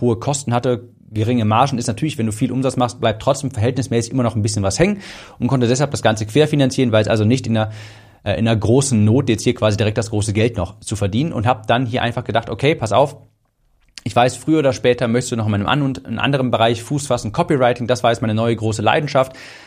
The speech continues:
Gesehen habe ich das ja, wie, wie machtvoll Worte quasi sind durch die neue Anzeige und habe deshalb dann zweigleisig hier bin ich gestartet und habe gesagt, okay,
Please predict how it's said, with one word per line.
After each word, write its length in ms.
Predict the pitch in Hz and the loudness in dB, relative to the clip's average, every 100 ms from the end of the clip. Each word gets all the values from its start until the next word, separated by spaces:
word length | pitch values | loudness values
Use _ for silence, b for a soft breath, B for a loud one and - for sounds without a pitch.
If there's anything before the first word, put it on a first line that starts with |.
| B B _ _ - | B B _ _ -4
Gesehen 360 | 117 113 151 131 | 0 4 4 2
habe 120 | 127 | -2
ich 40 | |
das 80 | 123 | -2
ja, 380 | 117 113 107 101 | 2 2 2 -2
wie, 260 | 104 104 107 | -4 -4 -4
wie 140 | 107 | 0
machtvoll 540 | 113 - - 123 110 | 2 0 -2 -2 2
Worte 320 | 110 165 117 - | 4 2 0 -2
quasi 260 | 92 98 | 0 0
sind 300 | 104 127 107 | -2 -4 -2
durch 100 | 120 | -4
die 80 | 110 | -2
neue 260 | 110 107 - | 0 0 0
Anzeige 600 | 180 175 139 127 127 - B B B - | -2 2 2 4 2 -2 B B B -2
und 300 | 113 113 110 | 0 2 2
habe 160 | 110 113 | 0 2
deshalb 240 | 113 117 | 0 2
dann 160 | 107 107 | 0 -2
zweigleisig 720 | - 110 127 110 110 107 107 | 2 2 2 2 0 0 -2
hier 300 | 107 104 104 | -2 0 -2
bin 200 | - 104 | -2 -4
ich 120 | - | -4
gestartet 580 | 101 123 120 143 131 - B B | -4 2 2 2 -2 -4 B B
und 240 | - 117 104 | -2 0 0
habe 160 | 107 | -2
gesagt, 400 | 107 101 101 107 | -2 0 0 -2
okay, 540 | 110 107 131 143 - | -6 0 2 0 -6